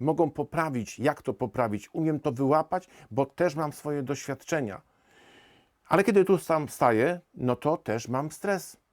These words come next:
To nie jest tak, że to nic się nie dzieje, że ja nie przeżywam i tak dalej. Więc żebyś wiedział, że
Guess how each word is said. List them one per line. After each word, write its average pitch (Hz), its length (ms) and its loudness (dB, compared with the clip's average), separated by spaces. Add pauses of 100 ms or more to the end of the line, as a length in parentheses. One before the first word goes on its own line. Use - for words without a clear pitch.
(340)
To 147 100 -2
nie 185 140 2
jest 160 200 0
tak, 135 140 2
że 117 100 -4
to 135 120 -2
nic 120 400 0
się 123 120 -4
nie 120 160 0
dzieje, 139 340 2
że 110 120 -2
ja 123 100 4
nie 120 140 0
przeżywam 127 540 -2
i 120 40 -6
tak 117 160 -6
dalej. 104 360 -2 (420)
Więc 135 380 0 (680)
żebyś 226 320 2
wiedział, 101 420 2 (880)
że 135 440 4